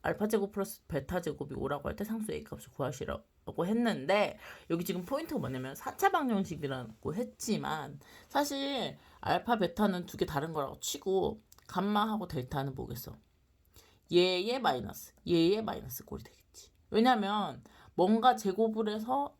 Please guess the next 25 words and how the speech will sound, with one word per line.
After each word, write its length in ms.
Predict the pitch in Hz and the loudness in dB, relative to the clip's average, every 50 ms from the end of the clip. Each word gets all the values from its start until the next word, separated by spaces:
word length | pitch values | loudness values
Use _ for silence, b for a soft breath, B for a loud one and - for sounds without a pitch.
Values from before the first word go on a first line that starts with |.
| _ _ | _ _
실수가 400 | - - 285 302 - 302 240 190 | -10 -8 -8 -6 -6 -4 -4 -2
나오는 340 | 147 - - - - 57 - | -4 -4 -6 -10 -12 -12 -10
거, 180 | - - - _ _ _ _ _ _ _ _ | -12 -12 -12 _ _ _ _ _ _ _ _
어? 180 | - 220 220 - - | -4 -4 -4 -4 -10
숫자 280 | - 269 - - 196 | -18 -12 -8 -6 -6
실근이 540 | 202 - - - 330 381 381 403 392 311 233 | -6 -6 -6 -4 -4 -4 -2 -2 -2 -2 -2
나오는 300 | - 139 143 135 139 135 | -4 -4 -6 -6 -10 -8
거는 440 | - - - 180 190 170 127 - - b b b b b b b b _ _ _ _ | -8 -6 -4 -4 -4 -4 -6 -10 -16 b b b b b b b b _ _ _ _
이, 480 | - 190 208 214 233 247 240 - - - | -6 -4 -2 -2 0 -2 -2 -4 -8 -10
그러니까 340 | - 147 143 135 131 - - - _ _ | -10 -4 -4 -4 -4 -4 -10 -16 _ _
말을 260 | - - 160 156 160 | -4 -4 -2 -2 -4
하자면 480 | 170 175 175 - - 196 220 240 254 240 | -6 -6 -4 -4 -2 -2 -4 -4 -6 -10
실근이잖아. 920 | - - - - 330 339 392 349 233 - 139 123 127 143 151 135 117 107 - B B B B B B B B | -14 -10 -8 -8 -6 -4 -4 -2 -2 -2 -2 -4 -2 -2 -2 -4 -4 -8 -14 B B B B B B B B
그러면 280 | - 196 196 170 - - _ _ | -2 -2 -2 -2 -2 -10 _ _
제곱을 560 | - - 202 196 - 247 262 262 262 269 240 | -2 2 2 4 6 6 4 4 4 0 2
해서 360 | 233 220 220 214 202 185 185 135 | 2 0 0 0 -2 -2 -2 -2
이가 300 | 110 123 135 185 190 185 | -4 -4 0 0 0 0
나오는 400 | 170 143 139 139 139 143 143 143 | 0 -2 -4 -4 -6 -8 -10 -10
애는 460 | 135 143 190 220 214 - 214 - - _ | -10 -6 -4 -4 -4 -4 -6 -10 -14 _
답이 240 | - 165 156 156 143 | -4 -2 -2 -2 -2
두 140 | - - 143 | -6 -2 -2
개지. 280 | 147 131 - - - _ | -2 -2 -2 -6 -6 _
뿔마 280 | 196 226 226 214 175 | 2 4 6 6 4
루트 280 | - 127 123 - - 123 | 2 -2 -12 -12 -10 -10
이. 160 | 104 - - | -10 -10 -12